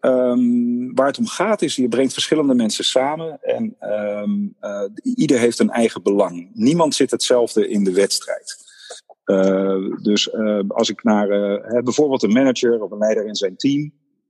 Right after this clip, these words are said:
i-, i-, dat, dat team heeft veel diversiteit en, ehm, ehm, ehm, en, en, en er zit veel verschil in denken, eh, door, eh, eh, leeftijd, ervaringen, eh, jaren bij het bedrijf, net nieuw.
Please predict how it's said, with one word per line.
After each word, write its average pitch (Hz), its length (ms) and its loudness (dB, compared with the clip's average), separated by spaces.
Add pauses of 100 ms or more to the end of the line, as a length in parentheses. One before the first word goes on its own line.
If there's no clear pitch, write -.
(240)
i-, - 200 0
i-, 107 680 -6
dat, 127 360 -2 (360)
dat 120 240 0
team 165 180 2
heeft 117 200 2
veel 156 200 2
diversiteit 127 960 0 (500)
en, 110 300 2
ehm, 104 580 0
ehm, 101 540 -4 (220)
ehm, 104 400 -8
en, 117 240 -2
en, 123 160 -4
en 113 140 2
er 113 60 4
zit - 180 -2
veel 147 180 4
verschil 127 420 2
in 92 200 -2
denken, 107 800 2
eh, 85 120 -6 (540)
door, 90 400 -8
eh, 90 80 -8 (460)
eh, 80 100 -12
leeftijd, 110 800 2
ervaringen, 98 920 -2
eh, - 720 -20
jaren 98 360 2
bij 98 120 4
het 92 80 0
bedrijf, 110 520 2
net 87 180 -2
nieuw. 113 480 2